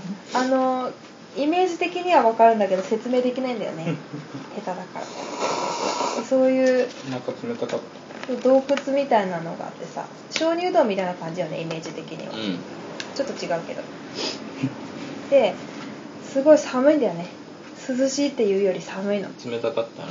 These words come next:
Speaker 1: ね。
Speaker 2: 冷たい。だって
Speaker 1: 狭い。
Speaker 2: 氷がそのままあるんだもん。
Speaker 1: <laughs>
Speaker 2: 天然の氷とかあったよね。
Speaker 1: うん。
Speaker 2: すごいよ。冷蔵-、冷凍庫の中にいるみたいな感じだよね。まあ、氷が残るんだから。で、そういうとこ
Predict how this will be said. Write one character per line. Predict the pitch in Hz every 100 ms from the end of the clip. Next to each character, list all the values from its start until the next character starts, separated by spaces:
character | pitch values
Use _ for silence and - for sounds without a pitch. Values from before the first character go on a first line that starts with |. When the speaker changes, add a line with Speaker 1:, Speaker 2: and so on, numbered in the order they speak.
| 208
Speaker 1:
ね。 | 254
Speaker 2:
冷 | 247
た | 247 247
い。 | 240
だ |
っ | 240
て |
Speaker 1:
狭 | - 196
い。 |
Speaker 2:
氷 | 311 349 359
が | 339
そ | 302 311
の | 311 330
ま | 330 320
ま | 277
あ | 285
る | 311
ん | 277
だ | -
も |
ん。 | 151 - - - 131
Speaker 1:
<laughs> | - - -
Speaker 2:
天 | 320 339
然 | 359 359
の | 339
氷 | - 330 311
と | 330
か | 262
あ | 214
っ | -
た |
よ | 190
ね。 | 147 - - - - - 127
Speaker 1:
う |
ん。 | 104 92 - - - - - - - - - - - - - - - - - - - - -
Speaker 2:
す | - 196
ご | 214 247
い |
よ。 | 196
冷 | 254 311
蔵-、 | 311 349 311
冷 | 285 311
凍 | 311 349 339
庫 | 277
の |
中 | 240 226 214
に | 185 185
い |
る | 190
み | 185
た | 180
い |
な | 180
感 | 175
じ | 180
だ | 156
よ |
ね。 | 156 139 - - - - - - - - - - - - - - -
ま | 170
あ、 | -
氷 | 202 190 185
が | 180
残 | 175 185
る | 175
ん | 170
だ | -
か |
ら。 | 196 196 - - - - - - - -
で、 | 226
そ | 226
う |
い | 214
う |
と | 214
こ | - 202 190